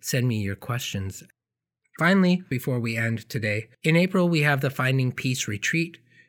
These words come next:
This is the fourth time that we've done the Finding Peace Retreat. We have gotten four point nine out of five star reviews for the retreat from all the participants that have attended in the past.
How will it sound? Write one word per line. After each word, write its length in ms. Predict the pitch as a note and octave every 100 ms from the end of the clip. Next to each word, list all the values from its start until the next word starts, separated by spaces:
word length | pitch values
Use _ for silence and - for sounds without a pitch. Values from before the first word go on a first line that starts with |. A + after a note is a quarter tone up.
| _ -
This 220 | E3 F3
is 160 | D3 C3+
the 80 | B2
fourth 360 | - D3 C3+ -
time 280 | C#3 C3+
that 160 | A#2+ A2+
we've 200 | A#2 A2+
done 320 | A#2+ B2 B2
the 80 | A#2
Finding 340 | - A2+ A2+
Peace 260 | A2 A2+ -
Retreat. 500 | G#2+ - A2+ A2 - - - _ _ _ _
We 220 | C3 C3+
have 180 | C3+ B2
gotten 500 | B2+ B2 C3+ B2+ A#2+ -
four 420 | - - D3 D#3
point 440 | D#3 - C3+ B2 -
nine 800 | C#3 C3 C3+ C3+ D3 D#3 D#3+ C#3+ - _ -
out 160 | C3+ C3
of 100 | -
five 680 | - C3+ B2+ C3 B2+ B2+ - -
star 500 | - - C3 B2 A#2+
reviews 760 | B2+ A#2+ A2 A#2+ C3 D#3 E3 - -
for 400 | - C#3+ C#3 D#3
the 120 | D#3
retreat 540 | D3 C#3+ - E3 - - _
from 240 | - C3+ B2
all 140 | B2+
the 80 | C3
participants 640 | C3 C3 C3+ - C3 B2+ -
that 120 | A#2
have 120 | A2
attended 440 | G#2+ - A#2 A2+ A#2+
in 80 |
the 80 | A2+
past. 500 | A2 A2+ A2+ A#2+ -